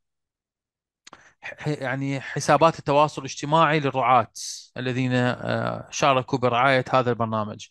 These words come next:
هي عبارة عن مبادرة جماعية من هذه المؤسسات التي رعت، طبعًا ليس كلهم، وإنما ب-، بعض هذه المؤسسات هي التي اشتركت بهذه الهدية.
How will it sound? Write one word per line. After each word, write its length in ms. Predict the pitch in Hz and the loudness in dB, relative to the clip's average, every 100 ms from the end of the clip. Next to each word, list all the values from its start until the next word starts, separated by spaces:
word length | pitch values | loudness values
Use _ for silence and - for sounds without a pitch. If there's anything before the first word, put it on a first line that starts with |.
| - - - _ | -20 -20 -20 _
هي 100 | 143 | 0
عبارة 340 | 131 127 139 131 | 2 4 4 4
عن 200 | 117 127 | 2 -2
مبادرة 460 | 120 135 131 127 | 0 2 2 0
جماعية 580 | 123 123 120 113 156 151 | -2 -4 -2 -2 0 0
من 100 | 131 | 0
هذه 500 | 123 120 113 120 117 - - - _ 120 | -2 -4 -4 -8 -8 -10 -20 -20 _ -8
المؤسسات 720 | 123 110 - 117 170 127 - | -6 -6 -6 0 4 4 2
التي 300 | 117 - 120 | -2 0 0
رعت، 400 | 131 131 156 - - | 2 2 0 -4 -4
طبعًا 260 | 143 151 - | 0 0 0
ليس 220 | 165 160 | 0 0
كلهم، 460 | 147 180 123 139 151 | 0 -2 -2 -4 -6
وإنما 420 | 127 127 123 123 | -4 0 0 0
ب-، 220 | 123 131 | -2 -4
بعض 260 | 143 127 120 | -2 0 -2
هذه 180 | 113 104 | -4 -6
المؤسسات 600 | 110 113 - - 120 123 | -12 -14 -6 -4 -2 -2
هي 40 | |
التي 200 | 117 131 | -2 -4
اشتركت 580 | - - 135 120 120 - | -4 0 0 0 -4 -4
بهذه 300 | 113 110 107 | -2 -2 -4
الهدية. 520 | 107 110 120 156 | -8 -8 -2 -2